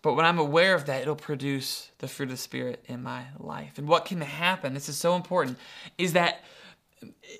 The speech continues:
in our own effort, we'll, we'll produce something,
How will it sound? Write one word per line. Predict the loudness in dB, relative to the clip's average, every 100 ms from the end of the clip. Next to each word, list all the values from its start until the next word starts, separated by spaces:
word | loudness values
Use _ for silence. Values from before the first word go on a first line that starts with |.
| -2
in | 4 6
our | 6
own | 6 6 6
effort, | 4 2 -2 -4 -6 _ _ _ _ _
we'll, | 2 2 4
we'll | 2
produce | 4 2 4 2 0 -2
something, | -4 -4 -14 -14